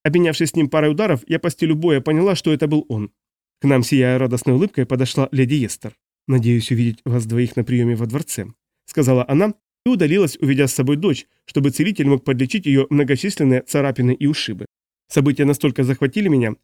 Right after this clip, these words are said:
что я не сразу вспомнил о существенных финансовых потерях, вызванных дисквалификацией сос. «Жаль», сказала Макри, когда я ей об этом сообщил. «Но по-другому она поступить не могла.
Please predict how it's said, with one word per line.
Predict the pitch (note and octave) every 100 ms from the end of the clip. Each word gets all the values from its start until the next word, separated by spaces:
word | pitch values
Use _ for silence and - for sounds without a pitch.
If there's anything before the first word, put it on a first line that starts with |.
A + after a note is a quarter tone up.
| _
что | - -
я | C#3
не | C3
сразу | C#3+ G3+ C3+
вспомнил | B2+ - F#3 C3 -
о |
существенных | B2 D3 D#3+ - C#3 C3
финансовых | C#3+ C#3 B2+ C#3 B2+
потерях, | E3+ - D3 B2 - _ _
вызванных | C#3 C#3+ C3 C3 -
дисквалификацией | C#3+ C3+ D3 C3+ D#3 C#3 B2 C3+
сос. | C#3 - G2 - - _ _ _ _ _ -
«Жаль», | A3+ D#3+ - _ _
сказала | _ C#3+ C3 B2
Макри, | B2 E3 G3+ _ _
когда | - C3+
я | C#3 F#3+
ей | D3+ D#3 -
об | C3
этом | C3+ B2+
сообщил. | - C3+ - - G#2+ - _ _ -
«Но | C4+
по-другому | A3 F#3+ F#3+ A#3 D3+ -
она | F3+ A3+
поступить | F3+ - E3 F3+
не | E3+
могла. | F3+ F3+ A2